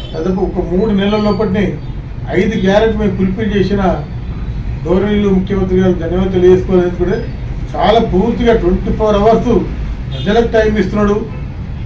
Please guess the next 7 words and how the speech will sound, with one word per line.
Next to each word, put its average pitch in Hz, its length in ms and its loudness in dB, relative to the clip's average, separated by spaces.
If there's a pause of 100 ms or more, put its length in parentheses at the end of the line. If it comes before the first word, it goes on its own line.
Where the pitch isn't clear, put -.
(360)
ప్రాంతాల 208 520 2
వైద్యుగా 214 340 2
వచ్చిన 185 240 2 (500)
సమస్యలను 202 800 2
పరిష్కరించి 214 640 0 (580)
దాన్ని 185 300 4
పూర్తిగా 196 800 0